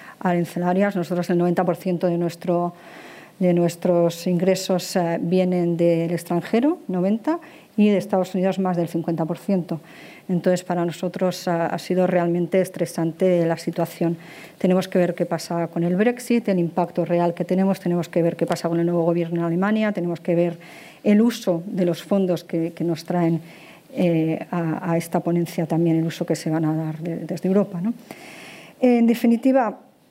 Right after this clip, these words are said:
necesitamos también, eh, más relajación política. Hay demasiado ruido, demasiada tensión, con lo cual la confianza, pues, se ve afectada, como todos sabemos, la confianza de inversión extranjera y la confianza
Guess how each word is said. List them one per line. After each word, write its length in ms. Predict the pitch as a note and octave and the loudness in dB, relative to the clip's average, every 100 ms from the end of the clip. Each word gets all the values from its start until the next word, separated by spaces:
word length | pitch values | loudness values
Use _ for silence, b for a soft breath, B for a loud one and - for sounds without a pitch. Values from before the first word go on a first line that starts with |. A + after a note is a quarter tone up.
| _ _ _ _ - | _ _ _ _ 0
necesitamos 500 | A#3 G#3 A3+ A3+ A3 | 2 4 2 0 0
también, 460 | G#3+ G#3+ G#3 G3 - | 0 2 2 0 0
eh, 520 | F#3+ F#3 F3 E3+ E3+ - - | 0 2 0 0 -2 -6 -2
más 220 | G#3+ G#3 | 0 2
relajación 460 | G3 F3 F3 F#3+ | 0 -2 -4 -4
política. 600 | F3+ F#3 G#3+ A3 A3 B3 D4 - _ _ _ _ _ _ - _ - _ - | 0 2 0 0 -4 -4 -4 -8 _ _ _ _ _ _ -20 _ -20 _ -4
Hay 120 | G3 | 0
demasiado 400 | F#3+ F#3 - F3+ | 2 2 0 0
ruido, 360 | F#3 G#3+ A#3 A#3+ - - B B B B B B B B - | 2 2 2 -4 -10 -20 B B B B B B B B 0
demasiada 400 | F#3+ F3 G3+ G3 | 2 4 2 2
tensión, 540 | F#3+ F3 - A3 A3+ - - _ _ _ _ | 0 0 2 2 0 -6 -20 _ _ _ _
con 140 | - | 2
lo 100 | F#3 | 2
cual 260 | F#3 F#3+ F3+ | 2 0 0
la 120 | F3+ | 0
confianza, 800 | E3+ E3+ - F#3 F3+ - F#3 F3 - _ _ | -2 -4 -2 -2 -2 -2 -2 -2 -6 _ _
pues, 160 | F#3 E3 | -8 -6
se 160 | - | -2
ve 120 | E3+ F3 | 2 2
afectada, 560 | E3 E3 - A3 A#3 A#3+ | 0 -6 0 0 0 -4
como 140 | F#3 | -4
todos 200 | E3+ F3 | -2 -4
sabemos, 460 | - F#3 B3 C#4+ C#4 | -2 2 4 2 0
la 160 | F3+ | -6
confianza 720 | E3+ F3 - F3+ F3+ F3+ F3+ E3+ | -2 -4 0 0 0 0 0 2
de 60 | |
inversión 420 | F3 E3+ E3+ - F3+ | 2 2 0 0 -2
extranjera 600 | F3 F#3 F3 - G3 G3 | -2 -4 -4 2 2 4
y 40 | |
la 100 | F3 | 0
confianza 720 | F3 E3+ F#3+ F3+ F3 G3+ F3+ | -4 -4 -2 -2 -2 -2 -2